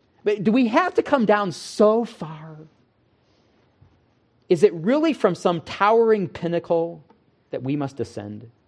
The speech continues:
No, of course not. That's only in our minds. The real height from which someone descended was the height from which Jesus came.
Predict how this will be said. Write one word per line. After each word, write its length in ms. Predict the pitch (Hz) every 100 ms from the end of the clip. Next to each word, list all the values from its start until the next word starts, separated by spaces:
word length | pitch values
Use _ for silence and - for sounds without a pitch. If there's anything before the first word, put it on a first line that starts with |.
| _ _ _ _ _ _ _ _ _ _
No, 420 | 131 135 101 92 95
of 120 | 113
course 340 | - 135 -
not. 260 | 110 92 110
That's 160 | 131 -
only 260 | 135 151 147
in 100 | 135
our 100 | 117
minds. 720 | 113 104 92 90 - - 113 - _ _ _ _ _ _ _ _
The 100 | 135
real 360 | 123 135 175 202
height 320 | - 160 131
from 180 | 139 127
which 360 | 131 135 - _ _
someone 380 | - 147 147 139
descended 560 | 127 - 127 117 107
was 140 | 110 120
the 100 | 113
height 360 | - 127 127
from 140 | - 117
which 280 | 107 101 113
Jesus 480 | 120 117 110 95 -
came. 460 | - 90 - 92